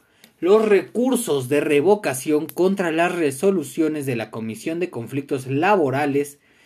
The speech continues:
del Poder Judicial de la Federación.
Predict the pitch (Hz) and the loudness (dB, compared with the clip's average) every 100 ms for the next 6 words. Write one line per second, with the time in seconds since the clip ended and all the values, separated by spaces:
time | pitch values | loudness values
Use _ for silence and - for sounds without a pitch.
0 | _ _ _ 135 165 170 - 135 135 147 | _ _ _ 0 2 2 0 0 2 0
1 | - 139 113 - - 127 123 117 113 110 | 0 -4 -4 -8 -6 -6 -4 -6 -6 -6
2 | 127 139 151 226 233 175 127 | -4 -4 -4 -2 -2 -2 -6